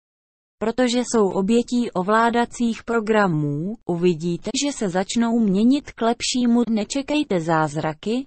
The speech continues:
protože očekávání ničí vztahy, jak jsem napsal v Hovorech s Bohem, s Nealem Donaldem Walshem.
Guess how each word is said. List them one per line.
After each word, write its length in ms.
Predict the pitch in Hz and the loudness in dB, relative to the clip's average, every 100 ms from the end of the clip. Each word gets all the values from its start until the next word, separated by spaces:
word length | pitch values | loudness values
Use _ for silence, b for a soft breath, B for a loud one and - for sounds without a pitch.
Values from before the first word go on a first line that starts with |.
| - | -4
protože 500 | 196 202 247 240 240 | -4 0 0 2 0
očekávání 1160 | 254 277 277 214 185 175 170 170 170 175 226 254 | -2 -2 -2 0 0 2 2 2 2 0 2 4
ničí 420 | 262 254 - 180 | 4 0 -2 -4
vztahy, 600 | - - - 156 165 151 | -4 -6 -2 -2 -2 -6
jak 220 | 170 170 - | -4 -4 -2
jsem 220 | 180 180 | 0 2
napsal 520 | 185 - - 190 165 | 0 -4 -4 0 0
v 80 | 135 | -2
Hovorech 480 | 165 175 202 214 190 143 | -4 0 0 0 -2 -4
s 40 | |
Bohem, 580 | 147 180 196 165 190 254 | -2 0 0 -2 -2 -4
s 80 | 175 | -2
Nealem 600 | 190 226 226 226 233 220 | 0 2 2 2 2 2
Donaldem 800 | 165 165 170 170 160 170 196 240 | 2 0 2 0 0 0 -2 -2
Walshem. 800 | 208 214 214 - 165 143 143 | 0 0 0 -2 -4 -4 -6